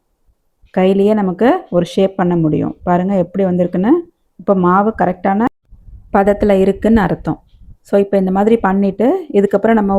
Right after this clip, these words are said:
உருண்டை பிடிச்சு வச்சிருக்கோம்ல பூரணம், அதை உள்ள வச்சு மோதகம் மாதிரி ஷேப் பண்ணிக்கலாம். So,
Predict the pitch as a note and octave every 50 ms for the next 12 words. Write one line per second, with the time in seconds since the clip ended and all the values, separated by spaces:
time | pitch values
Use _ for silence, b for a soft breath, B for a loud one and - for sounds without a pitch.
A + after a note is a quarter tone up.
0 | G3 G3 G3+ G#3 A3 G3+ - G3 F#3+ G3 - F#3+ F#3 - F3+ - - G3 G3 A3+
1 | C4+ - _ _ _ - G3+ G#3 G3+ G3 F#3+ G3+ A#3 E4 E4 - - - - F#3
2 | F#3+ F#3+ F#3 F#3 F#3 G3+ G#3 F#3+ F#3 F3+ F#3 - - C4 F#4 G4+ - _ _ _
3 | _ _ _ - G3 G3+ G#3+ A3 A3 A3+ A3 G#3 F#3+ F#3+ F3+ F3+ F#3+ A3+ C4+ -
4 | - - _ _ _ _ - - - F#3 F3+ - E3+ D#3+ D#3+ E3 - D3 D#3 -
5 | _ _ _ _ _ _ - - _ - - _ _ - - - - - - _
6 | _ - -